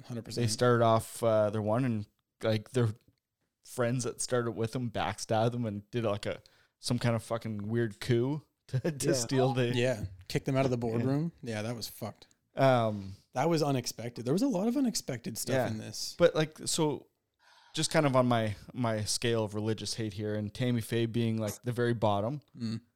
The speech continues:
Speaker 2: um, like, the fact that, you know, they were the first relig-, televangelist to, like, talk to a, a per-, like, a homosexual person or someone with aids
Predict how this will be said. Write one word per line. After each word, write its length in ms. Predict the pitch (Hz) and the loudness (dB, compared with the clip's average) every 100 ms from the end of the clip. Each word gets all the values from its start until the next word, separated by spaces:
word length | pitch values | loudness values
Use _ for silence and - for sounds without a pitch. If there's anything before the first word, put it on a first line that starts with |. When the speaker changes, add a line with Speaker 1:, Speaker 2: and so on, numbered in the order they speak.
| _ | _
Speaker 2:
um, 480 | 113 110 104 98 - _ _ _ _ _ _ _ _ _ _ - | -4 -2 -4 -6 -10 _ _ _ _ _ _ _ _ _ _ -4
like, 260 | 135 - _ - | -4 -6 _ -8
the 120 | 143 | 0
fact 360 | 147 143 147 - | 4 4 2 2
that, 240 | 127 - - | 2 2 -4
you 120 | 123 | -4
know, 60 | 113 | 0
they 180 | 123 | 2
were 100 | 131 | 2
the 60 | 123 | 2
first 720 | - 127 127 127 - - - - _ _ _ _ _ _ _ _ | 0 -2 0 -2 -8 -14 -14 -18 _ _ _ _ _ _ _ _
relig-, 460 | 113 117 117 113 - - | -8 -2 0 -2 -4 -12
televangelist 680 | - 143 123 123 123 127 127 | 2 2 4 2 2 -2 -2
to, 100 | - | -2
like, 260 | 113 101 - _ _ _ _ _ _ _ - | -2 -2 -8 _ _ _ _ _ _ _ -4
talk 260 | 120 120 - | 0 0 0
to 220 | 123 113 | 0 2
a, 160 | 104 - - _ | 2 -2 -14 _
a 60 | 104 | -10
per-, 240 | - 117 | -4 -4
like, 240 | 117 107 | -2 -4
a 80 | 104 - _ - | -6 -10 _ -10
homosexual 580 | 123 117 - 113 - 120 | -4 -2 0 0 0 -2
person 380 | 120 120 - 123 | -2 -2 -2 -4
or 40 | |
someone 240 | 107 123 120 | -2 -2 -2
with 120 | - | -4
aids 440 | - 120 123 123 | -2 2 2 0